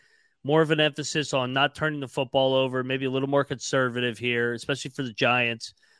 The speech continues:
Muck it up, give a heavy, heavy load to Saquon Barkley on the ground. I kinda like the under, and, uh, I mean, score-wise, if it's forty-eight and a half, I kinda like a, what, twenty-four twenty G-Men to get it done?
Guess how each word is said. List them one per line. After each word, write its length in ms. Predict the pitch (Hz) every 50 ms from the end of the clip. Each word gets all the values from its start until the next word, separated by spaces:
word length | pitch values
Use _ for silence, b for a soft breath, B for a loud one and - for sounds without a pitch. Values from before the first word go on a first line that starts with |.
| _ _ -
Muck 240 | 123 135 139 - -
it 100 | 151 139
up, 300 | 135 135 135 127 - _ _
give 220 | - 143 139 123 123
a 340 | 120 117 113 113 107 107 95
heavy, 360 | - - 143 147 147 147 139
heavy 300 | 120 135 139 139 139 135
load 300 | 127 135 127 127 131 131 120
to 40 |
Saquon 460 | 110 - - 131 123 - 135 127 120 110
Barkley 340 | 120 120 127 - - 123
on 120 | 117 113 113
the 80 | 110
ground. 500 | 101 - 120 120 120 120 117 117 113 107 - _ _ _ _ _ _ _ -
I 60 | 123
kinda 280 | - - 175 175 175 175
like 220 | 175 175 170 156 -
the 140 | - 147 143
under, 400 | 147 156 156 151 151 151 151 147
and, 340 | 143 143 143 143 143 139
uh, 180 | 143 139 135 - - -
I 100 | 131 139
mean, 280 | 143 139 139 135 127 120
score-wise, 1120 | - - - - - 160 165 160 147 151 151 156 156 151 151 151 151 143 139 - - - _ _ _ _ _ _ _ _ _ _
if 60 | _ -
it's 120 | 120 - -
forty-eight 420 | - 156 160 156 147 143 147 147 143
and 60 | 139
a 60 | 127
half, 280 | 120 135 135 135 135 -
I 60 | 139
kinda 380 | 127 - - 165 156 160 156 156
like 360 | 151 147 139 139 139 127 -
a, 280 | 143 135 131 127 123 123
what, 280 | 123 135 131 113 - -
twenty-four 540 | - 156 147 151 135 - - 151 156 147
twenty 520 | 135 - - 151 151 151 151 147 143 135 120 _ _ -
G-Men 420 | - 143 147 147 147 147 143 143
to 60 | 135
get 160 | 131 143 143
it 120 | 139 131 131
done? 320 | 147 143 143 160 165 160